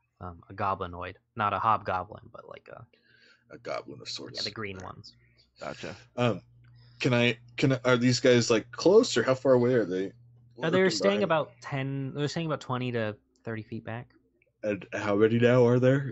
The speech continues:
Speaker 2: Thanks, sir.
Speaker 1: There's two following you, and one is split off, and then there's one following Enix, and, uh, there's one following the group, and as you guys go to the shaman hut, there appears to be another one that comes up.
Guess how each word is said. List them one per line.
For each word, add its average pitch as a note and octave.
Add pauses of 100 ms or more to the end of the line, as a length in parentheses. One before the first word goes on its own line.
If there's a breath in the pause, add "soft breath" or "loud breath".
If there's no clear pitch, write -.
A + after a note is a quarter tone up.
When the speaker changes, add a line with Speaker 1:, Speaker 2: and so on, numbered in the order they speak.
(140)
Speaker 2:
Thanks, B2
sir. C3+
Speaker 1:
There's C3
two -
following D#3
you, C3+
and B2+
one A#2+
is A#2
split A#2+
off, A2 (100)
and A#2+
then A2
there's G#2
one A2+
following A2
Enix, G#2+ (380 soft breath)
and, G#2+
uh, G2+ (240)
there's A2+
one B2+
following B2
the A2+
group, A#2
and G#2+
as A2
you A2
guys G#2+
go A2
to G#2
the G#2
shaman G#2
hut, A2
there A2
appears G#2+
to G2+
be G#2
another G2+
one G2
that G2
comes -
up. -